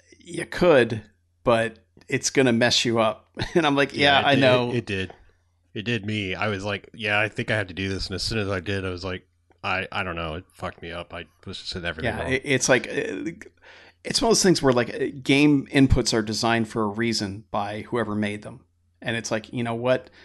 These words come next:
Speaker 1: They've, they've tested it more than you have. <laughs> And,
Speaker 2: Yeah.
Speaker 1: and they decided, "This is what we're going with. This is why this works."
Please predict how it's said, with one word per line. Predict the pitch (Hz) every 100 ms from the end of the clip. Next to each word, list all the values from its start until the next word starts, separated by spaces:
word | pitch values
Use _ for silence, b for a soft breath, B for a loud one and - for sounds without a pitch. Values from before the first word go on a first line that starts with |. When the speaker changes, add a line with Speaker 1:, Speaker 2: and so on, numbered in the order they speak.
| b _
Speaker 1:
They've, | 127 127 - _ _ _ _ _ _ _ -
they've | 139 -
tested | - 156 - 131
it | 127
more | 131 123
than | 117
you | 110 104
have. | 95 113 117 - -
<laughs> | - - _ -
And, | 160 - 139
Speaker 2:
Yeah. | - - -
Speaker 1:
and | 127
they | 131
decided, | 127 123 135 123 117
"This | 127 120
is | 117
what | 120 -
we're | 117
going | 123 117 107
with. | 110 -
This | 117
is | 120 110
why | 113 107
this | 110 -
works." | 117 127 -